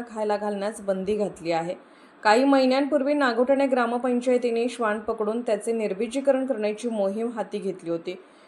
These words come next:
सर्वोच्च न्यायालयाने रेबीज संक्रमित किंवा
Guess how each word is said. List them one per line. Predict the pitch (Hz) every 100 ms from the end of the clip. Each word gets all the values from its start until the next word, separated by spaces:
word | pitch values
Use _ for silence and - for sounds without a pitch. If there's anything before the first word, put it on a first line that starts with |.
| - -
सर्वोच्च | 262 247 262 269
न्यायालयाने | 311 285 269 269 269 277
रेबीज | 254 220 247 -
संक्रमित | 233 214 233 233 247 247
किंवा | 233 214 220